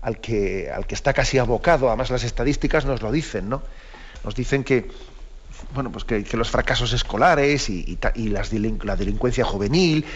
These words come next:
y tantas cosas, pues están, están, eh, repletas de el historial típico, el prototípico de, pues, pues de un joven de,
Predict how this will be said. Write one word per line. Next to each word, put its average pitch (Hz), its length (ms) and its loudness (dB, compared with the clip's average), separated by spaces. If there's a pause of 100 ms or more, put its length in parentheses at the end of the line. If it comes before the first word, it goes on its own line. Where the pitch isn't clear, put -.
(200)
y 113 80 -2
tantas 131 340 2
cosas, 139 220 0
pues - 180 -4
están, 147 460 2 (680)
están, 131 500 0
eh, 127 460 -2
repletas 131 640 2
de 120 440 0
el 117 140 0
historial 123 760 2
típico, 135 720 2
el 117 140 -4
prototípico 127 760 2
de, 127 260 4 (220)
pues, 107 160 -6
pues 110 220 -4
de 127 80 0
un 135 80 0
joven 127 400 4
de, 117 180 2